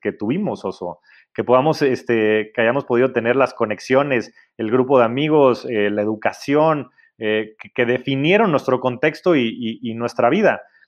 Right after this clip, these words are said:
Y del otro lado tienes a personas que hoy por la dinámica social del mundo, por el, el mismo modelo en el cual vivimos, que por cierto me declaro, este, capitalista, o sea, desde el punto de vista económico soy cien por ciento capitalista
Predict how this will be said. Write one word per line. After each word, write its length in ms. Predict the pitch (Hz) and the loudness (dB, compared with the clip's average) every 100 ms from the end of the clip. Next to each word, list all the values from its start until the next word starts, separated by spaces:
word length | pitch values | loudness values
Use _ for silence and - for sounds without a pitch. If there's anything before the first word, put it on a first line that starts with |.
| _ | _
Y 80 | 139 | 2
del 160 | 139 170 | 4 4
otro 160 | 202 | 6
lado 140 | 202 196 | 4 6
tienes 240 | 190 185 | 2 0
a 80 | 151 | 0
personas 640 | 135 - 160 156 160 - _ _ _ | -2 0 0 2 0 -4 _ _ _
que 140 | 131 | 2
hoy 160 | 131 160 | 4 4
por 280 | 165 170 147 | 4 2 4
la 140 | 131 | 2
dinámica 540 | 120 131 160 185 - 135 | 2 0 -2 -2 -4 -6
social 400 | 123 - 143 139 | -6 -2 0 0
del 120 | 131 | -2
mundo, 360 | 175 175 147 | -4 -2 -4
por 260 | 147 113 110 | -2 -6 -4
el, 260 | 107 107 113 | -6 -6 -8
el 140 | 113 117 | -10 -8
mismo 280 | 135 156 | -8 -6
modelo 440 | 139 120 139 147 135 | 0 4 4 4 2
en 80 | 117 | 0
el 100 | 110 | 0
cual 200 | 127 123 | 0 2
vivimos, 520 | 135 160 120 156 _ _ _ _ _ | 2 0 -2 -6 _ _ _ _ _
que 100 | - | -6
por 180 | 135 139 | 0 2
cierto 320 | 135 170 190 | 2 2 2
me 100 | 175 | 2
declaro, 720 | 120 117 151 160 170 185 180 - | 2 2 2 4 4 2 0 -6
este, 260 | 120 - 123 | -12 -8 -4
capitalista, 840 | 113 - 110 113 135 160 180 196 | -4 -4 -2 0 0 -2 0 0
o 60 | 156 | 0
sea, 140 | 139 | 0
desde 160 | 123 117 | -2 -4
el 80 | 117 | -8
punto 220 | 147 143 | -8 -2
de 60 | 123 | -2
vista 200 | 123 131 | 0 -4
económico 640 | 120 117 131 143 147 139 | -2 -4 -4 -4 0 0
soy 360 | - 123 127 - | 2 0 0 -4
cien 280 | - 131 | -2 -2
por 100 | 139 | -2
ciento 240 | 127 135 131 | -4 -4 -2
capitalista 800 | 110 104 107 113 127 135 170 | -4 -2 -4 -4 -2 -2 -2